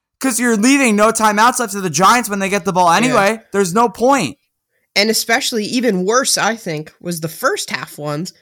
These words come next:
Speaker 2: when we could have, if we had those few timeouts, we could have gotten those three points
Speaker 1: Don't
Speaker 2: at
Speaker 1: even,
Speaker 2: the end of that
Speaker 1: Alex,
Speaker 2: half.
Speaker 1: don't.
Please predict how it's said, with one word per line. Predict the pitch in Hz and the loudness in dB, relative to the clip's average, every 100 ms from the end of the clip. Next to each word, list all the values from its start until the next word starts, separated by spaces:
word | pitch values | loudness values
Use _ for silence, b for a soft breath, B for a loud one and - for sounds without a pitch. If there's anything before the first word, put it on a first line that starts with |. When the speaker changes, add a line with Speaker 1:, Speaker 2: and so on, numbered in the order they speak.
| _ - | _ -4
Speaker 2:
when | 202 208 | 0 0
we | 247 | -2
could | - 269 | -2 -4
have, | 226 | -2
if | 196 214 | -4 -8
we | |
had | 208 233 | -4 -4
those | 220 196 | -2 -4
few | 202 196 | -6 -8
timeouts, | 185 196 226 247 | -4 -2 -2 -4
we | 233 | -8
could | 220 226 | -4 -2
have | |
gotten | 214 196 196 | 0 -2 -4
those | 190 - | -6 -6
three | 196 202 | -6 -8
points | - 233 262 156 - - _ - | -4 -2 -2 -2 -6 -8 _ -4
Speaker 1:
Don't | 165 175 | 0 2
Speaker 2:
at | 175 | 2
Speaker 1:
even, | 165 165 | 2 2
Speaker 2:
the | |
end | 202 | 0
of | 185 | 0
that | 143 | 2
Speaker 1:
Alex, | 143 247 | 4 2
Speaker 2:
half. | 262 - b b _ | -2 -10 b b _
Speaker 1:
don't. | 147 151 160 | -2 0 0